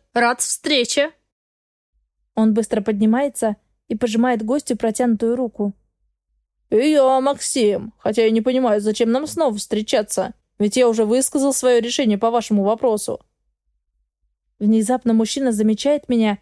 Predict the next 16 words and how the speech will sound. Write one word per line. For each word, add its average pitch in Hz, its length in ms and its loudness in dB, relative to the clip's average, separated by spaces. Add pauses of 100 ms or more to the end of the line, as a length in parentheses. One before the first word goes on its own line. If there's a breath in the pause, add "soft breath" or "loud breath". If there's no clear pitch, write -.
(320)
и 226 100 2
на 226 80 4
секунду 240 440 -2
замолкает. 226 720 -2 (1000)
«А 254 140 0
это 381 220 0
мой 277 180 2
секретарь», — 226 680 -2 (500)
говорит 214 420 0
Максим, 220 420 -4 (220)
показывая 226 460 0
на 202 80 2
меня. 196 300 0 (360)
«Ангелина». 220 720 0 (1040)
«Польщен 285 640 2
знакомству», — 262 1000 0